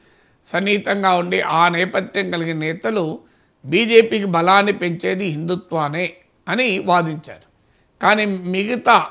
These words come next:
ఆ పార్టీలో, ఆ, అవకాశాల కొరకు చేరిన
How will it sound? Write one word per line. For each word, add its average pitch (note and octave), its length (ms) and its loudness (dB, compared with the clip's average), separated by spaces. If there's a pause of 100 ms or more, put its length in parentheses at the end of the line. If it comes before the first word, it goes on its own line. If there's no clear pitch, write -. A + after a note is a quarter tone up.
ఆ E3+ 120 4
పార్టీలో, G3+ 920 0 (500)
ఆ, D#3+ 440 0
అవకాశాల G3+ 720 2
కొరకు E3 400 -6 (120)
చేరిన E3 380 -4